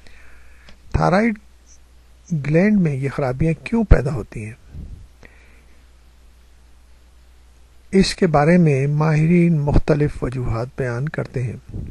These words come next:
हो सकता है कि इसकी वजह कोई genetic problem हो, यानी कि जीनियाती मसला हो, पैदाइशी मसला हो, या जिस्म का दिफाई निज़ाम ही हमला आवर हो रहा हो,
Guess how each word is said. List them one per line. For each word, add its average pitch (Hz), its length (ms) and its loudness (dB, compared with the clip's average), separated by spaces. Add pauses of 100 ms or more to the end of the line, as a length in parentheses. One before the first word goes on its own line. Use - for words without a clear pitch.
(360)
हो 160 60 2
सकता - 320 -2
है 143 180 -2
कि - 160 -12
इसकी 127 320 -8
वजह 131 300 -4
कोई 147 360 -4 (680)
genetic 135 520 -4
problem 139 460 -2
हो, 127 140 -6
यानी - 440 -12
कि 127 120 -8
जीनियाती 123 540 -6
मसला 139 320 -6
हो, 123 320 -8
पैदाइशी 120 500 -4
मसला 143 320 -8
हो, 123 200 -10 (1040)
या 190 60 4
जिस्म 185 340 0
का 185 120 2
दिफाई 143 440 -2
निज़ाम 147 680 0
ही 196 320 2
हमला 139 420 -4
आवर 131 420 -6
हो 143 180 2
रहा 131 180 -2
हो, 131 280 -6